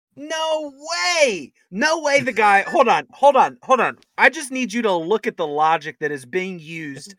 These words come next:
on this podcast. The same guy who says, "We don't need Tyreek Hill because we just got some average guys to come in." Now you're saying that Las Vegas,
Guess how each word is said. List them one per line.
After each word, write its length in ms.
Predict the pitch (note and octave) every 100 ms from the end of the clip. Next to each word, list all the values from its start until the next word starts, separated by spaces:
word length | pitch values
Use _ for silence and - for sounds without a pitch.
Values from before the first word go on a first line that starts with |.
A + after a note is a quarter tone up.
| _ _ _
on 220 | - G3 G#3
this 180 | A#3
podcast. 800 | - C#4+ C#4 D#3+ - G2+ - - _ B2+ - -
The 120 | G3+
same 420 | - C#4 D#4+ E4
guy 380 | C4+ A#3 G#3+ F#3+
who 180 | E3+ G3
says, 600 | - G3 E3+ D#3 D3+ - _ _ _ _
"We 280 | D3+ C4+
don't 320 | C#4 C4+ A#3+ G#3
need 340 | B3 B3+ G3+
Tyreek 500 | - G#3+ G3+ G3 F3+
Hill 540 | - D4 C4 E3 E3 - _ -
because 320 | F3 G3 D#3+
we 160 | A3
just 240 | G#3+ A#3 -
got 240 | G#3 G3
some 200 | - F3 -
average 520 | G3 A3+ F#3+ F3 C#3
guys 400 | F3 E3 D#3+ - _ _
to 120 | -
come 280 | E3+ E3+ E3+
in." 280 | G#3 G3+ D#3
Now 300 | F3 G#3 C#4
you're 160 | D4+ C4+
saying 540 | - - C4+ A#3+ F3 E3+ - - _
that 280 | F#3 E3 D#3+
Las 340 | F#3 G#3+ G#3+
Vegas, 640 | D3 D3 D#4 C#4 F3 E3